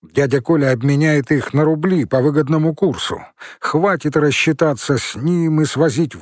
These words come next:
Вареньку в Юрмалу или в Пицунду, ведь она об этом мечтает. Купишь ей подарки, модные вещи, чтобы в гарнизоне она показалась красивой и обеспеченной дамой.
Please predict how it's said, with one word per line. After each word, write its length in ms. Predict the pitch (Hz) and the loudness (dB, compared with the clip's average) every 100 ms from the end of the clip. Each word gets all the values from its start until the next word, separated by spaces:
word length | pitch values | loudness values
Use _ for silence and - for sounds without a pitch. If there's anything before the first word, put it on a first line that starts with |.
| - | -4
Вареньку 760 | 147 165 156 139 135 117 - 135 | -2 0 -2 0 -2 -2 -2 -4
в 100 | 85 | -6
Юрмалу 680 | - 156 151 123 135 135 143 | -8 -4 -4 -2 0 2 2
или 140 | 151 | 2
в 140 | - | 0
Пицунду, 800 | - 123 - 180 175 151 135 110 - - _ _ _ | -4 -4 -2 0 2 2 0 0 -6 -20 _ _ _
ведь 140 | 104 139 | -6 -2
она 240 | 156 139 | 0 0
об 120 | 104 | 2
этом 260 | 170 190 190 | 0 0 0
мечтает. 800 | 160 - - 131 67 - - - _ _ _ _ - | 2 0 -2 -2 -2 -10 -20 -20 _ _ _ _ -4
Купишь 360 | 180 - - | -2 -2 -8
ей 180 | 95 95 | -8 -10
подарки, 720 | - 110 95 123 127 104 - | -4 -4 0 -2 -2 -4 -8
модные 560 | 104 123 139 90 127 123 | -4 -2 -2 -2 -2 -2
вещи, 720 | 92 127 123 - - 120 80 - _ | -2 -2 -2 -2 -4 -4 -10 -20 _
чтобы 320 | - 156 131 | -4 0 0
в 80 | 110 | 0
гарнизоне 720 | 92 131 135 135 120 170 107 | 0 0 2 0 0 0 0
она 200 | 101 131 | 0 0
показалась 580 | 143 120 113 151 131 107 | 0 0 0 2 0 -2
красивой 800 | - 113 98 - 156 170 123 - - - - | -2 -2 -2 -2 0 2 0 -2 -10 -20 -6
и 60 | 95 | -2
обеспеченной 920 | 123 160 - 208 190 208 190 202 196 | 0 0 0 -2 0 2 2 2 2
дамой. 560 | 185 196 107 - - | 2 2 0 -4 -10